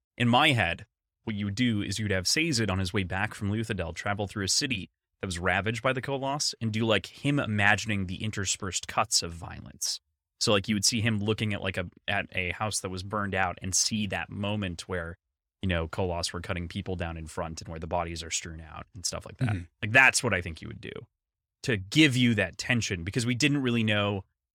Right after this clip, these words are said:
Speaker 1: the threat that these things posed outside of an individual level, you know?
Speaker 2: Right.
Speaker 1: And even then, like, not really.
Speaker 2: Yeah. Yeah.
Speaker 1: So, again, yeah, small thing. I don't, I don't know what,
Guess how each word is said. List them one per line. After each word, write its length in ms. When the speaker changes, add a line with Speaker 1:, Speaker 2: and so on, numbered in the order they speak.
Speaker 1:
the 160
threat 460
that 180
these 240
things 240
posed 680
outside 280
of 60
an 100
individual 500
level, 340
you 80
know? 140
Speaker 2:
Right. 200
Speaker 1:
And 100
even 220
then, 300
like, 240
not 160
really. 280
Speaker 2:
Yeah. 160
Yeah. 80
Speaker 1:
So, 260
again, 380
yeah, 200
small 260
thing. 260
I 120
don't, 240
I 100
don't 80
know 160
what, 280